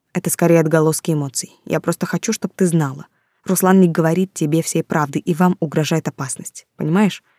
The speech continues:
Не только ему, а вам всем». Можно подумать, я этого не знаю. Знаю. Отлично знаю, и не надо бить меня этим снова и снова. «Сергей, что ты хочешь от меня услышать?» Он усмехнулся вдруг совсем иначе,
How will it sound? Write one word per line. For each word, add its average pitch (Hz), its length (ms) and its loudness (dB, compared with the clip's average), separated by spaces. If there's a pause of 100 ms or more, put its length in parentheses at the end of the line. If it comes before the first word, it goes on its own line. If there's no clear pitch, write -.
(260)
Не 190 80 4
только 190 300 2
ему, 135 380 -4
а 156 80 -4
вам 165 180 2
всем». 131 340 -4 (920)
Можно 160 280 -2
подумать, 160 420 0
я 143 60 -6
этого 139 160 -10
не 143 140 -6
знаю. 131 340 -10 (120)
Знаю. 156 500 2 (240)
Отлично 160 560 -2
знаю, 143 320 -2
и 180 100 0
не 170 120 2
надо 151 260 0
бить 143 240 -8
меня 143 180 -4
этим 147 240 -6
снова 147 360 -2
и - 20 -2
снова. 143 400 -4 (1000)
«Сергей, 170 460 2
что - 180 -4
ты - 120 -4
хочешь - 400 -2
от 165 100 -8
меня 170 300 4
услышать?» - 800 -4 (340)
Он 226 140 2
усмехнулся 185 640 -2
вдруг 160 260 -6
совсем - 380 -2
иначе, 160 480 0